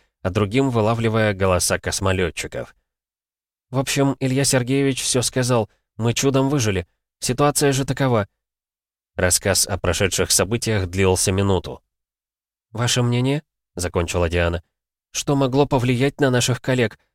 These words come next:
Уж явно не стресс одиночества или страх бесконечных пространств. Ведь до этого момента они вели себя адекватно». «Мы, к сожалению, не вели персональные наблюдения», —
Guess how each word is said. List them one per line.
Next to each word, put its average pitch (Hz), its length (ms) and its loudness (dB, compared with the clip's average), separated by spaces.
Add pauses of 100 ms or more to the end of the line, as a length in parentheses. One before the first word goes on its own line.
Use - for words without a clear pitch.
(120)
Уж - 180 -4
явно 139 240 2
не 139 140 2
стресс 131 320 2
одиночества 123 640 2
или 107 120 2
страх 110 320 0
бесконечных 110 720 -2
пространств. 113 640 -2 (380)
Ведь 107 160 -4
до 107 80 0
этого 123 300 2
момента 120 480 2
они 117 160 0
вели 107 200 0
себя 113 260 0
адекватно». 110 520 -2 (1120)
«Мы, 156 200 0
к - 40 -4
сожалению, 170 520 4
не 170 100 4
вели 160 180 2
персональные 160 600 2
наблюдения», — 151 640 2